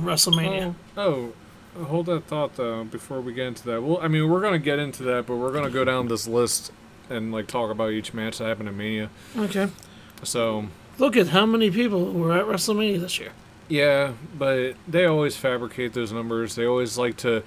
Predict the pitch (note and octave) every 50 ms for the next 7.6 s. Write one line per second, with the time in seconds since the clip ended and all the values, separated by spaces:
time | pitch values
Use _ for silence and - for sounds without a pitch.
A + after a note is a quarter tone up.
0 | - - - - - D3 D#3 E3 F3 F#3+ F#3+ F#3 D#3 D#3 F3+ F3+ E3+ D#3+ - -
1 | E3+ D#3 D3 D3 D3+ D#3 D3+ - - - D#3+ D3 D3 D3 C#3+ D3 D3 C#3 C#3+ D3+
2 | D3 C#3+ C#3 A#2+ B2 - - - C#3+ C3+ C3+ C3+ B2 - - - C3 B2+ B2+ B2+
3 | B2+ A#2+ G#2+ A2 B2+ A#2 - B2 B2 B2 A#2+ - - C3 A#2+ B2 B2 - B2+ B2
4 | B2 A2+ - - - - - - - - - C#3 B2 - C#3 C3 B2+ A2+ G#2+ A2+
5 | C3 B2+ A#2 B2+ B2 B2 A#2+ A#2+ B2 B2+ A#2 - - B2 A#2 A#2+ A#2 A#2+ A#2+ A#2
6 | A#2 A#2+ A#2+ A#2+ - - - - - - - - D3+ D#3+ G3 F#3 D3+ D#3 D#3+ D#3
7 | D3 B2 - - - C#3 C#3 C3 A#2+ A2 G#2 G2